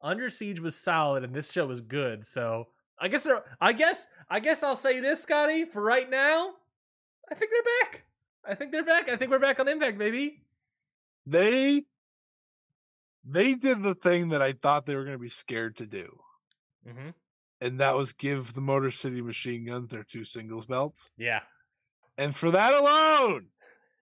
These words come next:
Speaker 1: <laughs>
Speaker 2: this is the most interesting Impact has been in forever.
Speaker 1: Yeah.
Speaker 2: No offense to Josh Alexander and his long run. He did a great job.
Speaker 1: Mm-hmm.
Speaker 2: But this is the most interesting they've been in forever.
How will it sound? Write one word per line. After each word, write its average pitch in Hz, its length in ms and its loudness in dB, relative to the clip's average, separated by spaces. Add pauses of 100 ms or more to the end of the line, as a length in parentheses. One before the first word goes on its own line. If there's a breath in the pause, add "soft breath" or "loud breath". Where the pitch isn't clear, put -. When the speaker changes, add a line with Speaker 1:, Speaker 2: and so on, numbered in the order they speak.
(160)
Speaker 1:
<laughs> - 500 -20
Speaker 2:
this 175 180 2
is 214 80 -2
the 202 80 0
most 220 220 4
interesting 226 460 0
Impact 208 400 4
has 202 140 -2
been 175 540 2 (800)
in 156 200 -8
forever. 180 580 2 (180)
Speaker 1:
Yeah. 127 200 -6 (280)
Speaker 2:
No 107 120 -10
offense 135 260 -6
to 147 80 -4
Josh 151 260 2
Alexander 175 720 2 (200)
and 117 120 -8
his 117 180 -6
long 123 240 -2
run. 147 360 0
He 110 100 -16
did 110 140 -8
a 113 40 -6
great 123 200 -2
job. 143 340 2 (340)
Speaker 1:
Mm-hmm. 120 140 -18 (220)
Speaker 2:
But 139 200 0
this 156 180 -4
is 151 100 -6
the 160 100 -2
most 170 320 2
interesting 175 500 -2
they've 180 160 4
been 175 160 4
in 180 80 2
forever. 175 580 2